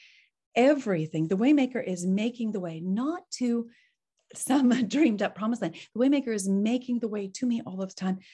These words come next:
so that I may have deeper communion with him. Do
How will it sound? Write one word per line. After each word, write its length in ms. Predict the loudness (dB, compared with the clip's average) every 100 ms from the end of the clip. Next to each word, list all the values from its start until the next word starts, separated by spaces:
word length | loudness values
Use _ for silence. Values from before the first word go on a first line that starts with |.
| -20 _
so 160 | -8 -4
that 180 | -2 -4
I 180 | -4 -2
may 140 | -2
have 400 | -2 -4 -6 -8
deeper 500 | -2 0 0 0 -2 -4
communion 680 | -2 0 2 0 0 -2 -2
with 180 | -4 -2
him. 180 | -2 -2 -6 -8 -4
Do 280 | 0 0